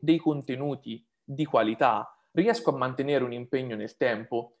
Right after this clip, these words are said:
E mi raccomando, non fatevi ingannare dall'entusiasmo iniziale, perché anche io personalmente, quando apro un account nuovo, dico: "Ah, ok, bellissimo, farò questo, pubblicherò questo, poi a Natale metto la storia così, il post così".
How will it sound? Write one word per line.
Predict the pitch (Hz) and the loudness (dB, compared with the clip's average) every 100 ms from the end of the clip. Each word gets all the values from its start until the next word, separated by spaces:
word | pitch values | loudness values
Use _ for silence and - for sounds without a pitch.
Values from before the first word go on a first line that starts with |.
| - | -2
E | 196 196 170 | -2 0 0
mi | 180 | 2
raccomando, | 170 185 180 175 151 | 2 2 2 4 4
non | 147 151 147 | 4 2 0
fatevi | - 170 143 120 113 127 | 2 6 6 4 0 -4
ingannare | 131 143 143 170 185 151 139 | 0 0 2 0 2 4 4
dall'entusiasmo | 131 131 139 151 147 135 127 | 2 2 -4 -2 2 2 0
iniziale, | 120 117 - 104 104 | -10 -10 -4 -2 -2
perché | 123 - 180 | -4 -2 -2
anche | 185 170 | 2 2
io | 180 156 | 4 2
personalmente, | 127 - 151 170 190 151 127 120 104 _ - _ | -2 -6 -2 -2 0 -2 -4 -8 -8 _ -20 _
quando | - 180 165 160 | 4 6 6 8
apro | 151 143 139 127 127 120 147 | 8 6 2 4 4 4 2
un | 151 | 0
account | 143 - 156 135 147 | -2 2 2 2 0
nuovo, | 170 165 135 | 2 4 4
dico: | 139 147 | 4 2
"Ah, | 156 143 | 2 0
ok, | - 156 135 | -2 -2 0
bellissimo, | 151 151 156 165 160 - 147 139 127 - - | 2 2 2 -2 -2 -4 -4 -2 -4 -8 -6
farò | - 190 175 - | 6 8 8 6
questo, | 170 160 147 - 147 135 | 6 6 4 2 2 4
pubblicherò | 202 170 180 175 175 165 | 0 0 0 4 4 2
questo, | - 165 160 143 - 143 | 4 4 4 2 0 2
poi | 190 180 | 6 6
a | 170 | 6
Natale | 165 165 175 160 156 156 - - | 0 0 2 4 4 2 -4 -4
metto | 175 180 180 | -2 0 4
la | 170 | 4
storia | 165 - 175 165 170 | 4 4 6 6 2
così, | 165 - 175 160 143 | -2 0 2 2 2
il | 175 - | -2 4
post | 180 165 - | 4 4 0
così". | 156 151 - 147 - | 0 0 0 -2 -2